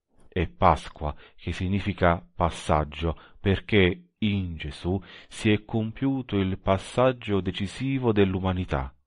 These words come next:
quello dalla morte alla vita, dal peccato alla grazia, dalla paura alla fiducia, dalla desolazione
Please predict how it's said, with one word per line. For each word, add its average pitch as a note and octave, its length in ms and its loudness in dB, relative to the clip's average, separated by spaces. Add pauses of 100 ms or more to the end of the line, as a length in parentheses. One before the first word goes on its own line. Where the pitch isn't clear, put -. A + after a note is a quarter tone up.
(840)
quello D#2 680 -2
dalla F2 320 2
morte E2+ 500 -2
alla D#2 200 -2
vita, E2+ 420 0 (240)
dal F#2 280 4
peccato F#2+ 680 4
alla E2 220 -2
grazia, F2+ 600 2 (220)
dalla F#2 400 6
paura A2+ 720 0
alla F#2+ 160 4
fiducia, F2 580 -4 (240)
dalla F#2+ 480 6
desolazione A2 1400 -2